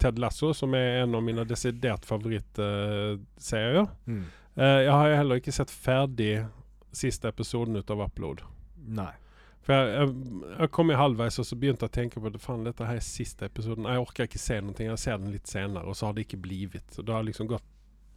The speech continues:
Speaker 1: to uker nå. Eh, så jeg, når jeg kommer hjem i dag, så skal jeg ta, faktisk ta og se ferdig den, avslutte det kapitlet der. For jeg ve-, vi vet at det antageligvis kommer en, eh, sesong fire, for du lot jo det glippe her, at, eh, det ender jo opp med en cliffhanger.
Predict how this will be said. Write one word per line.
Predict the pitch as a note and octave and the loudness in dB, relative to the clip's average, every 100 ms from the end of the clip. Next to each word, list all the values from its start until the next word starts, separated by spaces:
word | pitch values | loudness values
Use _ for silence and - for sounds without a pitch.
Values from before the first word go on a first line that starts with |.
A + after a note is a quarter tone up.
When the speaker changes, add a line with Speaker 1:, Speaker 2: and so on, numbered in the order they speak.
| - | -10
Speaker 1:
to | - G2 G#2 | -8 -8 -12
uker | B2+ - - - F#2 | -12 -12 -14 -10 -8
nå. | F#2+ F#2 - - - - - - - - - - - - | -8 -10 -16 -20 -20 -20 -20 -20 -20 -20 -20 -20 -16 -2
Eh, | B2+ C3 C3 A#2+ | 2 4 4 4
så | A#2+ C3+ C3 | 4 4 4
jeg, | C3+ C#3 C3+ | 2 2 0
når | C3+ | 0
jeg | C3 | 0
kommer | C#3 C3+ A#2 | 0 0 0
hjem | A2+ A2+ | -2 -2
i | |
dag, | B2+ B2+ | 0 -2
så | - | -4
skal | - B2 | -6 -6
jeg | A2 | -2
ta, | A#2+ | -4
faktisk | A#2+ A2+ - - | -2 -6 -6 -4
ta | A2+ | -4
og | |
se | - A2 | -2 -6
ferdig | - A2 A2 G2 - | -4 -4 -2 -4 -4
den, | G#2 F2 - - | -6 -6 -10 -10
avslutte | G#2+ G#2 - G#2+ G#2+ | -8 -8 -6 -8 -4
det | G#2+ - | -6 -6
kapitlet | G2+ - G2 - G#2+ | -4 -4 -4 -4 -2
der. | C3 | 0
For | - B2+ | 2 -2
jeg | B2 | 2
ve-, | C3+ B2 | 2 4
vi | C3+ | 4
vet | C#3+ A2+ A#2 | 4 2 0
at | - | -2
det | A2 C3 | -4 -2
antageligvis | B2 C3+ A2 A2+ A2 | 0 2 2 2 -2
kommer | - A#2+ G2+ G2+ G#2+ | 2 2 2 -2 -2
en, | A2 | -2
eh, | G#2+ A2 A2 G#2+ A2 A2 A2+ G#2 - - - | 0 0 0 -2 -2 0 -2 -4 -10 -20 -10
sesong | B2 A#2+ A#2+ - | -6 -2 -2 0
fire, | C3 B2+ F#3+ G3+ | 0 6 4 4
for | C#3+ | 0
du | C3+ C3 B2+ | 2 2 4
lot | B2+ C3 - A#2+ | 4 2 0 -2
jo | |
det | A#2 | -2
glippe | A2+ B2 - A2+ | 0 -2 0 0
her, | A#2+ E3 D3+ | 4 4 2
at, | - - | -2 -4
eh, | A#2+ B2 A#2+ A#2+ A#2 | -2 0 0 -2 -2
det | A2+ A#2+ | -2 -2
ender | A#2+ A#2+ G#2 | 0 -2 -2
jo | G#2 | -4
opp | - | -4
med | A2 | -4
en | |
cliffhanger. | B2 G#2+ G#2 G#2 C3 | -4 -4 -4 -2 -2